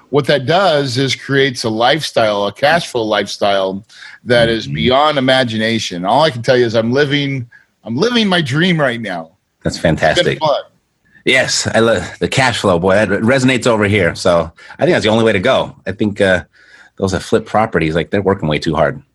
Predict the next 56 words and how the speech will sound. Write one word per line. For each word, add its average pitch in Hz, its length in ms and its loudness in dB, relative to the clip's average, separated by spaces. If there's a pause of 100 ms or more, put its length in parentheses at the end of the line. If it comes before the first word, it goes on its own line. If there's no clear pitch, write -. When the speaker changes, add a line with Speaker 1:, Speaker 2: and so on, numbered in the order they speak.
(160)
Speaker 1:
You 262 120 0
know, 269 400 0
so 262 240 0
think 277 200 -2
about 175 220 2
it, 127 60 -4
right? 170 360 0
I, 196 80 2
I - 40 -2
Speaker 2:
Mm-hmm. 214 160 2
Speaker 1:
mean, 208 300 -2
you 240 140 -2
probably 226 200 2
read 196 160 2
the 151 40 -6
same 170 200 0
book 139 140 0
I 156 120 2
did, 139 200 -2
Re-, 151 220 0
Robert 175 340 0
Kiyosaki's 139 540 -2
Rich 143 200 -2
Dad, 127 180 2
Poor 180 160 2
Dad, 101 360 -2 (120)
right? 113 120 -2
Speaker 2:
Never 107 140 2
heard 113 120 2
of 127 80 0
it. 123 100 -6 (580)
Speaker 1:
And 151 140 0
so 170 340 0
when 175 160 2
I 226 120 2
Speaker 2:
Yeah. - 80 2
Speaker 1:
read 196 160 0
that 170 200 0
book, 170 260 0
I 180 80 4
was 190 180 0
like, 165 200 0 (100)
"Oh 247 240 2
man, 220 380 0
that's 190 280 0
what 190 140 2
I 160 60 2
want." 160 520 0
And 143 340 -4 (320)
he 139 100 -4
Speaker 2:
Yeah. 247 180 0 (100)
Speaker 1:
always 254 380 2
talked 147 300 0
about 131 220 0
cash 196 340 0
flow 104 340 -4